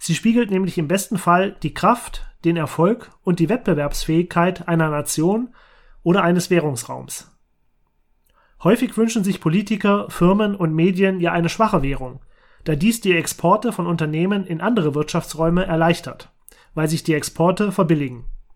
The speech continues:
Doch das ist eine sehr kurzfristige Sichtweise. Durch eine schwache Währung bekommen Unternehmen nämlich Geschenke. Man könnte auch sagen, sie erhalten Zufallsgewinne. Bei einer starken Währung bekommen sie hingegen keine Geschenke,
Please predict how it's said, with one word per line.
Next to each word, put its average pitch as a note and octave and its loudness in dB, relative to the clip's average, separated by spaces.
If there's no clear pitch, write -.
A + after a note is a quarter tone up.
Doch D#3 0
das G3+ 2
ist G3+ -4
eine F3 4
sehr F3 4
kurzfristige D3 -4
Sichtweise. B2+ -12
Durch E3+ 0
eine F#3 4
schwache F#3+ 2
Währung G#3+ 2
bekommen F#3 0
Unternehmen F3 -2
nämlich F3 2
Geschenke. G3 -4
Man D#3+ 0
könnte G3 2
auch E3 2
sagen, F3 2
sie E3+ 0
erhalten D#3+ -2
Zufallsgewinne. C3 -4
Bei E3+ 2
einer E3+ 2
starken G#3+ 2
Währung C#3+ -2
bekommen F3 2
sie E3 2
hingegen D#3+ 2
keine G#3+ -2
Geschenke, D3 -2